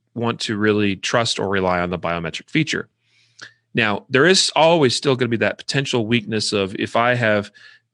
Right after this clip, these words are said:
cut my finger, got some sort of, you know, scar or damage or something to my actual fingerprint, that, that's always gonna be an issue and trip up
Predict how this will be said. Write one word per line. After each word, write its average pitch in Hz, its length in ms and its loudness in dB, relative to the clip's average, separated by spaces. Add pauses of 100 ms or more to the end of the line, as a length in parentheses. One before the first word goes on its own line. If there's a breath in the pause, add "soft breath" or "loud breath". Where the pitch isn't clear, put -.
(320)
cut - 220 -2
my 117 100 2
finger, 151 920 2
got - 260 -4
some - 120 -4
sort 117 220 0
of, 95 240 -4
you 104 60 -4
know, 98 260 -4
scar 127 560 2
or 101 60 0
damage 113 360 0
or 113 60 -10
something 120 360 -6
to 151 140 -4
my 107 200 0
actual 101 260 -4
fingerprint, 98 580 -4 (380 loud breath)
that, 120 220 0
that's 123 260 -2 (160)
always 135 320 4
gonna 117 220 0
be 104 180 -2
an 101 80 -2
issue 104 320 0
and 92 100 -4
trip - 220 -4
up 90 260 -2